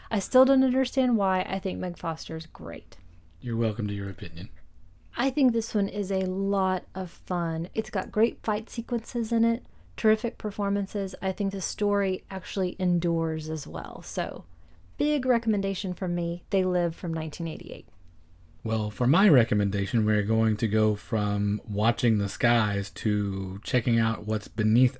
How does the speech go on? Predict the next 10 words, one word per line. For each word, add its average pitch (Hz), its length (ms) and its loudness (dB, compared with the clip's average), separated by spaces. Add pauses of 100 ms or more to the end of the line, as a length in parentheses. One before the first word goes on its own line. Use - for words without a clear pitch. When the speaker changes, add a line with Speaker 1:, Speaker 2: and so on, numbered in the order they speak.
Speaker 2:
our 107 220 0
feet. - 640 -4 (640)
And 107 260 0
my 139 240 8
choice 123 360 4
this 113 180 -2
time 107 400 0
is 98 420 -6
Raw 117 400 6
Meat, 113 580 4